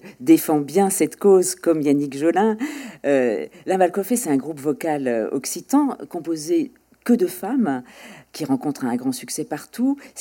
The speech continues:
issu de la fanfare du Minervois et accompagné par, euh, Laurent Cavalier, qui en fait fait de l'arrangement de ses chants, euh, en polyphonie,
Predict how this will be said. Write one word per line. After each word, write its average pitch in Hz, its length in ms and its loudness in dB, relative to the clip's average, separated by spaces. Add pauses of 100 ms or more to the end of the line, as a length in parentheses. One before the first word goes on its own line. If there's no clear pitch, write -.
(100)
issu 180 320 -6
de 143 40 -12
la 143 100 0
fanfare 131 340 -6
du 131 120 -12
Minervois 143 540 -2
et 147 40 2
accompagné 131 520 -4
par, 123 300 -12
euh, 107 160 -4 (280)
Laurent 135 240 0
Cavalier, 147 400 -4
qui - 360 -8
en 147 60 -8
fait - 280 -8 (140)
fait - 180 -4
de 139 60 -4
l'arrangement 180 560 -4
de 143 100 -8
ses 139 180 -8
chants, 180 360 -6 (440)
euh, 113 260 -2
en 127 140 2
polyphonie, 139 680 -4